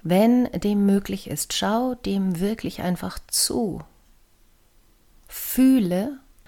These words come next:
anstatt darüber nachzudenken. Nimm wahr und experimentiere damit,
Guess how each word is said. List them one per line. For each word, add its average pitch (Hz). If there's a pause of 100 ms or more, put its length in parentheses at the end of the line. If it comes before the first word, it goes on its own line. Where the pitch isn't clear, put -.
(280)
anstatt 196
darüber 180
nachzudenken. - (3750)
Nimm 180
wahr 202 (4000)
und -
experimentiere 180
damit, 190